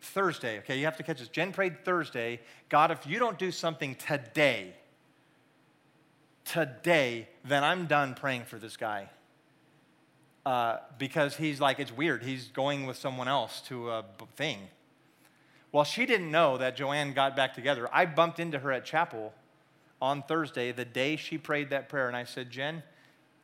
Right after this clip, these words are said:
I'd love to take you to the Marine Corps Ball." I'm just a product of my wife's prayer life. I am.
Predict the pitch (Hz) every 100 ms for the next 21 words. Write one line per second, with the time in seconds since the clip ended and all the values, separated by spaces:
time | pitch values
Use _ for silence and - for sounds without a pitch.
0 | - - 139 139 123 139 127 131 120 117
1 | 117 120 135 113 120 110 - - _ _
2 | _ _ _ _ _ _ _ _ _ _
3 | _ _ _ _ _ _ _ _ _ _
4 | - 160 202 - 147 143 131 127 123 127
5 | 123 123 - 127 120 120 131 - - _
6 | _ _ - 605 605 659 - - 698 698
7 | - 784 - - - - 143 139 120